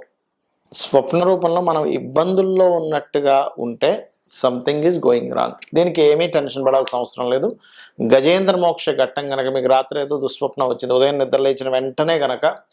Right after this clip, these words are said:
గజేంద్ర మోక్షాన్ని తలుచుకున్నా, గజేంద్ర మోక్ష ఘట్టాన్ని విన్నా, వెంటనే ఆ యొక్క దుస్వప్నానికి సంబంధించినటువంటిది ఏదైతే నెగటివ్ ఉందో హండ్రెడ్ పర్సెంట్ తొలగిపోతుంది. అందులో ఎటువంటి సందేహం లేదు.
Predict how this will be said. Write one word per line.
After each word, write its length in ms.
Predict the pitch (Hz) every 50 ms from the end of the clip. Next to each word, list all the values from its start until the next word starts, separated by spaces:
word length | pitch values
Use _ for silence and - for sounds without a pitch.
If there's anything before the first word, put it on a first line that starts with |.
| _ - - _ _ _ - 131
గజేంద్ర 360 | 127 127 135 143 147 147 147
మోక్షాన్ని 640 | 139 139 139 131 - - - 135 131 135 139 143 139 - -
తలుచుకున్నా, 760 | 123 123 131 123 - - 143 - 147 143 143 151 170 196 220 - _ _ _ _ - _ _ _ _ _ -
గజేంద్ర 340 | 131 131 135 143 143 139 139
మోక్ష 320 | 135 135 135 131 - -
ఘట్టాన్ని 540 | 147 131 127 123 - - 131 131 135 139 135
విన్నా, 520 | 120 123 123 127 127 135 139 147 180 226 - - _ _ -
వెంటనే 500 | 123 127 127 135 139 135 - 156 170 196
ఆ 180 | 202 131 139
యొక్క 200 | 135 131 120 127
దుస్వప్నానికి 840 | 127 123 123 120 - - 143 139 139 - 151 147 143 139 139 135 131
సంబంధించినటువంటిది 1040 | - - 127 127 127 127 127 127 123 120 117 - 117 117 120 - 123 117 120 - - 113
ఏదైతే 280 | 113 117 120 - -
నెగటివ్ 560 | 123 120 120 123 127 123 139 - - 196 180
ఉందో 320 | 156 139 131 131 185 240 - - _ _ - - - _ _ _
హండ్రెడ్ 540 | - - - 131 143 160 175 202 208 202 185
పర్సెంట్ 300 | 175 156 - 165 202 233 -
తొలగిపోతుంది. 720 | - 156 139 139 143 156 - - 127 123 127 - 127 127 131
అందులో 200 | 127 127 123 120
ఎటువంటి 300 | 120 120 123 131 135 135
సందేహం 460 | - 123 117 123 123 117 - 113 117
లేదు. 180 | - 60 -